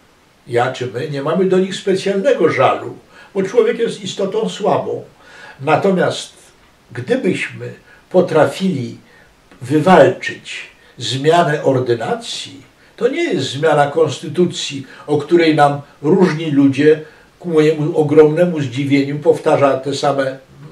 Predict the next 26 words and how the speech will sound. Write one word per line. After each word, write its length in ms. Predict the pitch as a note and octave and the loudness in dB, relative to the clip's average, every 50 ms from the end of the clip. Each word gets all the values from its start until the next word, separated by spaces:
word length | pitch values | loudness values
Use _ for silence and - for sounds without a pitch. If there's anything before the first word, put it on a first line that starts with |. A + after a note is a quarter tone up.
| D3+ - | -14 -12
te 140 | D3+ C#3+ C3+ | -10 -10 -8
same 300 | - D#3 C#3+ C#3 C3+ C3+ | -6 -6 -6 -4 -4 -2
nieprawdy 680 | C3+ D#3 D3+ C#3+ D3+ D3+ - - - - A#2+ A#2+ A#2 - - - - - | 0 0 0 2 2 2 2 2 0 -4 -6 -8 -8 -10 -16 -20 -2 2
powtarzali 640 | - D#3+ - - D3+ C#3+ - C3+ C3+ C3+ C#3 C#3 - | 2 2 4 2 2 2 4 4 4 4 2 0 2
obaj 340 | F3 D#3+ D3 D3 C3+ B2+ B2+ | 2 4 6 6 4 4 2
panowie 400 | D3 D3 D3 C#3+ C3+ C#3+ D3 D3 | -2 -2 -2 -2 -2 -4 -4 -4
Kaczyńscy, 920 | - G#3 G3 G3+ - C#3 A#2+ A2+ A2 - - - - - D3+ F3 F#3+ - - - - - - - - - - - _ - E3+ E3+ E3+ | -4 -6 -6 -6 -6 -8 -8 -10 -10 -12 -12 -12 -10 -10 -8 -8 -10 -10 -14 -20 -20 -20 -20 -20 -20 -20 -20 -20 _ -4 0 2 2
że 280 | F3 C#3+ - A3 G#3 F#3 | 4 6 6 6 6 4
trzeba 360 | - - A3 G#3 F#3 G3+ F3+ | 4 4 4 6 6 6 6
zmienić 420 | D#3 D#3 E3 F#3 F3+ F#3 F#3 - | 6 4 2 2 2 2 0 0
konstytucję, 720 | - F3+ F3 D#3 - - - - G#3+ A#3 F#3 - - - F3+ | 0 0 -2 -2 -2 -6 -12 -12 -10 -10 -8 -6 0 2 2
a 20 | - | 2
to 100 | - E3 | 2 0
jest 160 | D3+ - - | -4 -4 -4
niemożliwe. 600 | D#3+ C#3+ C3 A#2+ A2 - G#2+ A2+ - - F#2 - - _ _ _ _ _ _ _ _ _ _ _ _ _ - - - - - | -6 -2 -2 -2 -2 -4 -6 -12 -14 -14 -14 -16 -18 _ _ _ _ _ _ _ _ _ _ _ _ _ -20 -20 -20 -12 -6
Otóż 380 | D#3 D3+ - - C4+ B3+ - - | -6 -4 -4 -4 -6 -8 -10 -4
nie. 300 | C#4+ C#4 G#3+ - - - - - - - - - - _ | 0 0 0 0 -2 -6 -12 -20 -20 -20 -20 -20 -20 _
W 80 | - | -4
konstytucji 720 | - G3 G3+ F3+ - - - C#3+ A#3 A#3+ B3 - - D4+ | 0 2 2 2 0 -2 -6 -8 -8 -8 -8 -4 -2 -2
jest 140 | C#4 - - | -2 0 -2
napisane, 720 | - F#3 - G3 F#3+ - - C3+ A#2+ A2 A2 B2+ F3+ G#3+ - - _ _ - _ _ | -2 -2 -2 -2 -4 -4 -2 -2 -2 -2 -4 -6 -8 -8 -12 -16 _ _ -20 _ _
że 220 | - C3 D3+ F#3 F3 | -6 0 2 2 2
wybory 600 | - G3 G3 F3+ A#3+ A3+ E3 C3+ A#2+ A2+ A2+ - - C3 | 4 2 4 6 8 8 8 6 4 0 -2 -6 -8 -4
mają 320 | C3 C#3+ C#3+ D3 D#3 E3 | 0 2 2 4 2 0
być 300 | D#3 C3 - C#3 C#3 C#3 | 0 -2 -4 -4 -4 -6
proporcjonalne. 960 | - - D3 D3 D3 - D#3 D3+ C3 - - - A#2 A#2+ A2 G#2+ G#2+ G#2 - | -4 -4 -2 0 2 4 2 2 2 0 -2 -2 0 0 0 0 -2 -4 -6